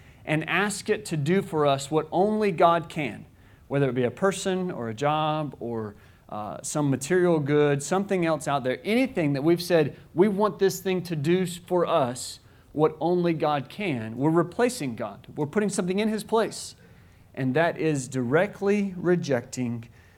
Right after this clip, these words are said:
God. The Israelites do that in a handful of ways. I can see at least three here. A-, and the first way they're replacing him is they're just literally putting a king, trying to put somebody in his place to take his title. They're choosing, uh, an earthly human king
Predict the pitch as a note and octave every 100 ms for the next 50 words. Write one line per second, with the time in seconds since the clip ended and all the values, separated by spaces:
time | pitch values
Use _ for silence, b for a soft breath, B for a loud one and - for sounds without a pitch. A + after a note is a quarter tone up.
0 | b - C3+ A#2+ A#2+ F3+ F#3+ F3+ E3 F#3
1 | F3+ E3+ D3 C3+ E3+ F#3 F3+ D#3+ C3 C3+
2 | C#3 D3 C#3+ - D#3+ C3 D#3+ D#3+ - D#3
3 | D3 A#2+ A#2+ C3 B B B - D3 -
4 | D3+ D3 C#3 G3 G#3+ G#3 F#3 F3 F3 D#3
5 | C#3+ F#3 F#3 C#3 C3 C3+ D3 C#3+ D#3+ E3+
6 | F3 - D#3+ G#3+ E3 D#3+ F#3+ F#3+ E3 -
7 | - F#3+ B2 F3 F3+ F#3+ F3+ G3 G3 E3
8 | D3 B B - G#3 G#3 F#3 - G3+ D3
9 | - C#3+ F#3+ G#3+ G#3+ G3 F3+ F3+ F3+ C#3
10 | C3+ C3 - A3 G3 G#3+ F#3+ B B B
11 | D#3 D3 D3 D3 E3 G#3+ A3 A3 A3 G#3+
12 | - G#3+ G#3+ G3 F3 - G3+ C3 D3